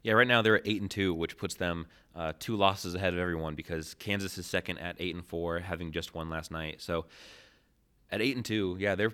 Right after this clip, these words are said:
they're sitting comfortable right now. Um, obviously, they play tonight against Texas, but, you know, if they win that one, they'll be nine and two. That makes the Iowa State game all the more important for,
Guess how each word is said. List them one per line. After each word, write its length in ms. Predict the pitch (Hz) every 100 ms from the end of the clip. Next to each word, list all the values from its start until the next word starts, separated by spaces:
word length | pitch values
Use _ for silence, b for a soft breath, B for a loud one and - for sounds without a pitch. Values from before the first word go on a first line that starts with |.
| -
they're 120 | 113
sitting 220 | - 113
comfortable 340 | 107 98 98 92
right 160 | 90
now. 320 | 90 85 87 87 - -
Um, 440 | 82 78 78 76 - _ _ - _ _ _ _ -
obviously, 320 | 95 90 98
they 80 | 90
play 180 | 82 90
tonight 280 | 85 85 85
against 240 | 82 -
Texas, 320 | 82 - 82
but, 280 | - 85 - B B B B -
you 120 | 87
know, 300 | 87 82 80 - _ _ _ _ _ _ _ _ -
if 120 | 107
they 80 | 120
win 180 | 104 110
that 140 | 113
one, 180 | 117 117
they'll 100 | 104
be 120 | 98
nine 200 | 92 95
and 120 | 95
two. 320 | - 92 95 95 b b _
That 140 | 95 90
makes 220 | 95 -
the 80 | 80
Iowa 220 | 87 87
State 220 | - 87
game 220 | 85 87
all 120 | 85 90
the 60 |
more 120 | 90
important 340 | 85 87 85 87
for, 340 | 85 82 82